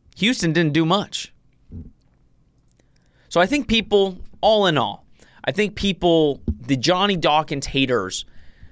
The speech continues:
I think have turned their head a little bit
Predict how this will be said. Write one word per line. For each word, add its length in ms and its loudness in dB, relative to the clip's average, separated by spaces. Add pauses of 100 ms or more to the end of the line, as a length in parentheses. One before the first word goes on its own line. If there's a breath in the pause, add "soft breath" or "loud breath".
(280 soft breath)
I 120 -2
think 200 -2
have 180 -2
turned 460 -2 (100)
their 240 2
head 280 -2
a 40 2
little 260 0
bit 340 0